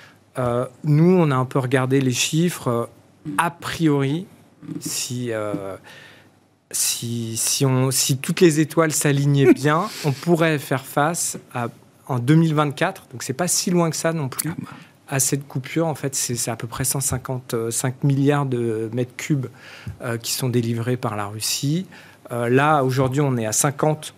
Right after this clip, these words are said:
Speaker 2: D'accord.
Speaker 1: donc, euh, depuis le début de
Speaker 2: Ouais.
Speaker 1: l'année. Donc, il y a déjà
Speaker 2: Ouais, ouais, un
Speaker 1: il en
Speaker 2: effort
Speaker 1: manque.
Speaker 2: de fait,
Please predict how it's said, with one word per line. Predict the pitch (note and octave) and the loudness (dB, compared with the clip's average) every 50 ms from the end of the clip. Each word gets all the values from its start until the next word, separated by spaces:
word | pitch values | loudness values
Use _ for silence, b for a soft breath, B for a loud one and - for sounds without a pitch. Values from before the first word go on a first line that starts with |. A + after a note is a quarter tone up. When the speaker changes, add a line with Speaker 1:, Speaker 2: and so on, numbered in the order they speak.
| - | -10
Speaker 2:
D'accord. | C3+ C#3+ C#3+ D3+ C#3+ B2+ | -10 -8 -8 -6 -8 -8
Speaker 1:
donc, | A#2 A2+ A2+ G#2+ - | -8 -8 -10 -10 -10
euh, | B2 A2+ A2+ A2 A2 G#2+ | -8 -8 -6 -6 -6 -6
depuis | A2+ A#2+ A2 - C#3 | -6 -6 -6 -4 -2
le | C3 | 0
début | B2+ B2+ A#2+ B2 | 0 0 0 0
de | A#2+ | 0
Speaker 2:
Ouais. | B2 | 0
Speaker 1:
l'année. | A#2 B2+ F3+ A3+ | 2 2 2 2
Donc, | G#3 D3 B2 - | 2 0 -2 -2
il | B2+ | -4
y | |
a | A#2 | -2
déjà | A#2+ A#2+ A#2+ B2+ C#3+ D3 C#3+ C3 B2 A#2 | -2 -2 0 2 2 2 2 2 2 4
Speaker 2:
Ouais, | F#3 A3+ G3+ | 4 4 6
ouais, | C#3 D#3 | 6 4
un | F#3 D#3 B2 | 4 4 4
Speaker 1:
il | A#2+ | 4
en | A#2+ | 4
Speaker 2:
effort | C3 C3+ D3 - | 4 4 4 4
Speaker 1:
manque. | - B2+ | 4 2
Speaker 2:
de | A#2 | -2
fait, | - - C3 C#3 | -4 -4 -4 -4